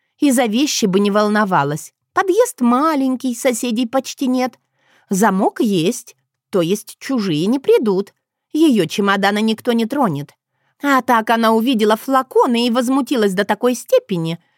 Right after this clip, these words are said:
что ни о чём больше и думать не могла. Кинулась их собирать, уходя всё дальше от двери.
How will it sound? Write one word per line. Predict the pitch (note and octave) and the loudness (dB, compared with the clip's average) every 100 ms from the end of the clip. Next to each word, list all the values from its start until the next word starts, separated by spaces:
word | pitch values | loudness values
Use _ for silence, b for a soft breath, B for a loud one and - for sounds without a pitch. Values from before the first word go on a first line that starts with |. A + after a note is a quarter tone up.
| _ | _
что | - - | -8 0
ни | A#3+ G#3+ | 2 2
о | G#3 | 0
чём | - A3 | 0 0
больше | G#3 A3+ - C4 | 2 0 -2 -4
и | B3 | 0
думать | A#4+ B4 D#3 | 0 0 -4
не | F3 | -4
могла. | F3 F3 E3+ F3 F3 _ _ _ _ | -2 -2 0 -2 -4 _ _ _ _
Кинулась | - F#4+ B3 F#3+ G3+ A3+ | 2 4 4 2 0 -2
их | - | -2
собирать, | A3+ G3+ G3+ F#3 - _ _ _ _ | 0 2 0 0 -6 _ _ _ _
уходя | G#3+ A#3+ G#3 G3 | -4 -2 0 -2
всё | - A3 | 0 0
дальше | G3+ F#3 - A#3+ | 0 -2 0 0
от | A3+ | 0
двери. | G#3+ G3 E3 F#3 | 0 0 0 -2